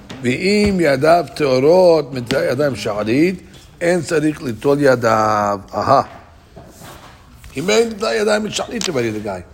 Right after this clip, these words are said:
So if he did it already, ela gezrat katuvu. Exactly. Which means,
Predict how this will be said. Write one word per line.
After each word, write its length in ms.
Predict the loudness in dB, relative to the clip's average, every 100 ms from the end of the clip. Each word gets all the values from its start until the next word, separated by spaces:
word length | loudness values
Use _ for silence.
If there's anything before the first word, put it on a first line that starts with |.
| -20 -20 -12
So 60 |
if 80 | -6
he 80 | -2
did 180 | 0 2
it 40 |
already, 440 | 2 2 0 -4 -2
ela 300 | 0 2 0
gezrat 480 | -2 -4 -2 -2 -2
katuvu. 720 | -4 -4 -4 -2 -4 -4 -8 -10 -20 -20 -20 -20 -20
Exactly. 540 | -8 2 2 2 -4 -16 -18 -20 -20 -20 -20 -20 -20 -14
Which 220 | -12 -6
means, 480 | -2 0 -2 -4 -12